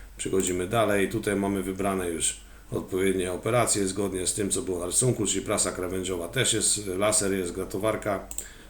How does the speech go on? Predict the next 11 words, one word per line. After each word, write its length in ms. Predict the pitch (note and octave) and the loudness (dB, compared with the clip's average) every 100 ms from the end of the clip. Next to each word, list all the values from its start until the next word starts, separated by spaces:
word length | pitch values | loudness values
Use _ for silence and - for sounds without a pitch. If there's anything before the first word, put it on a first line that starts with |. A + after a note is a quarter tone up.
| - | -4
Oczywiście 340 | B2 A#2+ - | 2 4 4
możemy 300 | A2 G#2+ G2+ | 4 4 2
tu 120 | G2 F#2 | 2 2
dodać 300 | G2+ F2+ - | 2 2 2
swoje 300 | G#2 G2+ F#2+ | 2 2 0
operacje, 480 | G2 G2 F#2 - | 0 0 2 0
jakieś 300 | F#2+ G2 G2 | 0 -2 -2
inne, 240 | A2 G2+ F#2+ | 0 0 0
które 220 | G2 F#2+ | -2 -4
byśmy 260 | F2+ G2 F#2 | -2 -4 -2
chcieli, 380 | G#2 F#2+ F#2 | 0 0 -2